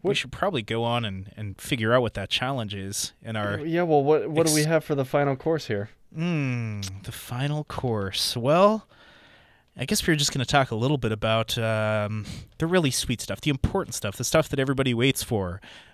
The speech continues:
Speaker 1: which is plugging our social media presence, right?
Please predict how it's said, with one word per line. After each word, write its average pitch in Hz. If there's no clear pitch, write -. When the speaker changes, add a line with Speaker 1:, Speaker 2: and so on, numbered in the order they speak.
Speaker 1:
which 127
is 113
plugging 123
our 117
social 117
media 101
presence, 90
right? 165